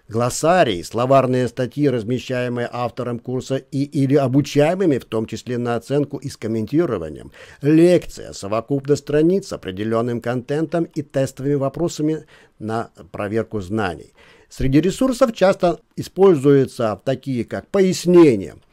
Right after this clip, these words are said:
Они видны на главной странице курса. Файлы для скачивания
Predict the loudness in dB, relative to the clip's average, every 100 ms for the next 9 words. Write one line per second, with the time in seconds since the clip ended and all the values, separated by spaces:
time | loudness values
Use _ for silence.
0 | _ -20 -20 -6 0 2 4 4 6 6
1 | 6 6 6 4 2 0 0 0 0 -4
2 | -6 -8 -8 -10 -18 _ -6 2 4 4
3 | 2 0 -4 -4 0 2 2 0 -6 -4
4 | -4 -6